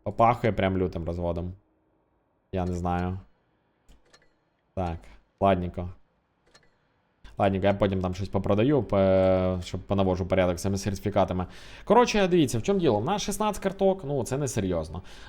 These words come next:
Давайте я ще п'ять тисяч голди поміняю. П'ять тисяч, я думаю, вистачить. Ну, це реально якийсь скам. Якби я бачив, що я якось наближаюся, хоча б до цього танка,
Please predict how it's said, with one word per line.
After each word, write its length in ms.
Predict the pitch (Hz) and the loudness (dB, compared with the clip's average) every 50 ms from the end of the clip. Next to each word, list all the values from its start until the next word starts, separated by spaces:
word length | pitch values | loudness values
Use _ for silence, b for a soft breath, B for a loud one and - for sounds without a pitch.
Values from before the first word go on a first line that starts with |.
| B - | B -2
Давайте 320 | 120 156 180 190 185 - | 0 0 0 0 0 -2
я 340 | 139 135 147 156 151 147 127 | -2 0 0 0 0 -2 -2
ще 160 | - 156 151 | -2 -4 -2
п'ять 180 | - 143 131 120 | -2 -2 -2 0
тисяч 160 | 117 107 104 | -2 -2 -2
голди 220 | 98 92 87 87 | -2 -4 -4 -4
поміняю. 360 | 82 - 80 76 69 62 60 - - | -6 -8 -10 -12 -12 -12 -14 -12 -6
П'ять 220 | - 165 170 165 | -2 -2 -2 0
тисяч, 260 | - 170 160 - - 120 | -2 -2 -4 -2 -2 -4
я 80 | 113 | -2
думаю, 260 | 104 104 101 92 92 | -2 -2 -2 -2 0
вистачить. 540 | 107 156 156 - - 101 - 90 85 - - - | 0 0 0 -2 -4 -4 -4 -4 -6 -6 -8 -8
Ну, 320 | 190 208 208 170 123 113 | -4 0 2 2 2 2
це 160 | 107 - 175 170 | 2 0 0 2
реально 220 | 160 156 143 127 | 2 2 2 0
якийсь 300 | 113 - 120 117 117 101 | -2 -2 -2 -2 -2 -2
скам. 280 | - - 135 156 165 151 | 0 0 0 0 0 -2
Якби 200 | 113 110 117 117 | 0 4 4 4
я 60 | 110 | 6
бачив, 300 | 110 123 127 - 127 107 | 6 4 4 4 0 0
що 80 | 120 | 2
я 40 | 110 | 2
якось 220 | 110 110 110 104 113 | 2 2 0 0 0
наближаюся, 840 | 117 107 113 113 104 110 107 117 139 156 147 - - 101 92 92 B B B B B B B _ | 2 4 4 4 4 4 4 4 4 2 0 0 0 0 0 0 B B B B B B B _
хоча 220 | - 110 - 113 | -4 0 0 0
б 20 | 107 | 0
до 80 | 123 | 0
цього 220 | - - 127 117 104 | 0 4 4 4 6
танка, 420 | 107 104 110 113 101 - 87 82 | 8 6 6 4 2 0 -2 -4